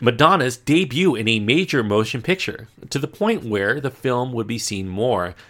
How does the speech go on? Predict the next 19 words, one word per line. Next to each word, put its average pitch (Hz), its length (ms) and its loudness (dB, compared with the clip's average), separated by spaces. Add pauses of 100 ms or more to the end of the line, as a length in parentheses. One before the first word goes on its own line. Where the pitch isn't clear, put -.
(120)
to - 120 -6
industry 151 480 0
professionals 123 720 -2
and 107 300 -4
to - 120 0
the 139 100 0
public 113 360 -2
at - 100 -6
large 92 300 -6
as 110 200 -2
a 123 60 2
Madonna 131 500 4
vehicle 87 400 -6
more 98 200 -2
than 95 160 -6
anything 101 400 -6
else, 143 320 2
and 113 80 -6
that's - 280 -4